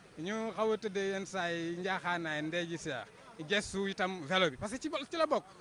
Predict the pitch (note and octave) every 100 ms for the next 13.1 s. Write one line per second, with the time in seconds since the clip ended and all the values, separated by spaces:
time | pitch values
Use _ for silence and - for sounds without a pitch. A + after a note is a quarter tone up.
0 | - F#3+ C#4+ E4 D#4 D4+ C4+ C4 B3+ A#3
1 | F#3+ F3+ - - - G#3+ A3 - C#4 C#4+
2 | B3+ B3+ G3 F#3 G3+ - - - E3+ C4+
3 | C4+ B3 A#3+ A3 G3 F3+ F#3+ G#3 A3 A3+
4 | G#3+ G3+ F#3+ F#3+ F3+ F3+ E3 D#3 D3 D3
5 | F3 F3 D#3+ D3 D#3+ E3 D3 C3 A#2+ -
6 | C#3 C3+ B2 G2+ A2+ G#2 G2 G2 G2 G2+
7 | - - F#3+ F#3+ A#3+ G#3 G3 G#3+ G3+ G3
8 | F3 D3+ D#3+ F3 - C#3 C3 B2 G#2+ -
9 | - - - - - C#3 C#3+ C#3+ C#3 C3+
10 | D#3+ G3 F#3+ F3 D3+ C#3+ D3 C#3 C#3 G#3
11 | G#3 F#3+ D#3 D3 D3 B2+ A2+ A#2 F3 F#3+
12 | E3+ E3 G3+ G3+ F#3+ F3+ D#3+ F3+ D3+ B2+
13 | D#3+